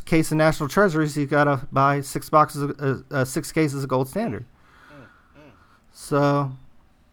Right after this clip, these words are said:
Speaker 1: the distributors and the, and the card companies team up to screw you guys. We told, we've told you this for years, guys.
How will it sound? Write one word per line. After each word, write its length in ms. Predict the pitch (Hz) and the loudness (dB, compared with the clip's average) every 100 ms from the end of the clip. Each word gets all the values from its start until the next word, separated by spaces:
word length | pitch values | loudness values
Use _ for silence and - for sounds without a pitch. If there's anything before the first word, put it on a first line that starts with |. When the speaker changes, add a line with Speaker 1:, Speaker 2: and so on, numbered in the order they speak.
| _ _ _ - | _ _ _ -2
Speaker 1:
the 80 | |
distributors 640 | 151 156 - 220 240 247 185 | -2 -2 4 4 6 2 2
and 120 | 175 | 2
the, 140 | 165 | 2
and 180 | 156 156 | 2 2
the 60 | 143 | 4
card 240 | 190 233 | 6 6
companies 340 | 185 156 151 - | 6 2 2 -2
team 320 | - 190 175 | 0 2 4
up 280 | 190 - - | 4 2 0
to 160 | 131 | -4
screw 320 | 127 - 160 | -4 0 2
you 160 | 156 196 | 4 4
guys. 280 | 147 104 98 | 2 0 0
We 100 | 117 | -4
told, 340 | - 156 151 | 0 2 4
we've 140 | 139 131 | 2 2
told 280 | 175 180 156 | 4 2 4
you 120 | 175 | 4
this 180 | 165 - | 4 0
for 140 | 110 | -2
years, 440 | 107 143 202 131 | 2 4 6 4
guys. 360 | - 135 180 - | 2 2 2 -2